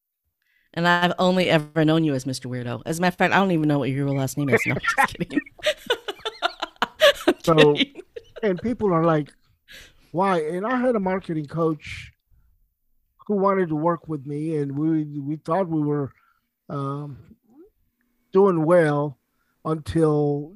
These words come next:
Speaker 2: just before she sent me the invoice, I got an email in which she said, uh, you know, "I have great plans for, uh, what you,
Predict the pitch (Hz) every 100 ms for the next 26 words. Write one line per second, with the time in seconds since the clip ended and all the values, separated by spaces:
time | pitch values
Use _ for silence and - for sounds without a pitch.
0 | 175 - 190 - 160 - 170 147 147 -
1 | 165 151 151 147 151 170 151 139 139 131
2 | _ _ _ _ _ _ _ _ 151 147
3 | 156 147 143 160 175 151 143 139 156 _
4 | _ _ _ _ 156 143 143 143 - -
5 | 139 120 160 147 139 131 139 143 139 _
6 | _ _ _ _ 143 135 147 151 160 -
7 | 160 160 - 156 147 - 151 139 135 123
8 | _ _ _ _ _ - 139 147 151 -
9 | _ _ _ - 156 - 151 147 147 143